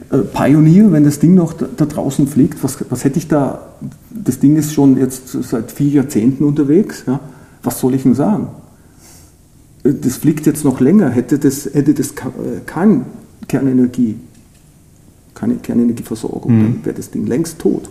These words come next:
Speaker 2: Aber mit Solarplanen,
Speaker 1: Nach ein paar
Speaker 2: war,
Speaker 1: Monaten.
Speaker 2: wo ist das Problem direkt so?
Speaker 1: Ja, das kann doch kein Sonnenlicht mehr außerhalb
Speaker 2: Das
Speaker 1: vom
Speaker 2: geht nicht mehr, ne?
Speaker 1: Sonnensystem. Das,
Speaker 2: Ja,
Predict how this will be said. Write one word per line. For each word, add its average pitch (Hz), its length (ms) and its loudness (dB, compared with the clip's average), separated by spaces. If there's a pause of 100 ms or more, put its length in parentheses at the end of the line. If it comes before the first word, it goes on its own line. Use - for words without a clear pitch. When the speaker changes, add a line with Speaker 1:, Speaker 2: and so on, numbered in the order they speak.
Speaker 2:
Aber 107 180 0
mit 107 160 2
Solarplanen, 135 540 -2
Speaker 1:
Nach 143 80 0
ein 127 80 0
paar 123 80 0
Speaker 2:
war, 117 80 2
Speaker 1:
Monaten. 143 280 2
Speaker 2:
wo 117 60 0
ist 117 140 -4
das 120 80 -4
Problem 120 600 -2
direkt 107 360 -4
so? - 120 -6
Speaker 1:
Ja, 98 80 -4
das 117 220 -6
kann 113 100 0
doch 107 120 -10
kein 98 120 -2
Sonnenlicht 117 460 4
mehr 110 160 2
außerhalb 107 320 -2
Speaker 2:
Das 107 140 0
Speaker 1:
vom - 40 0
Speaker 2:
geht 104 140 2
nicht 90 160 2
mehr, 95 100 0
ne? 95 60 -4
Speaker 1:
Sonnensystem. 101 300 2
Das, 113 100 -2
Speaker 2:
Ja, 104 120 0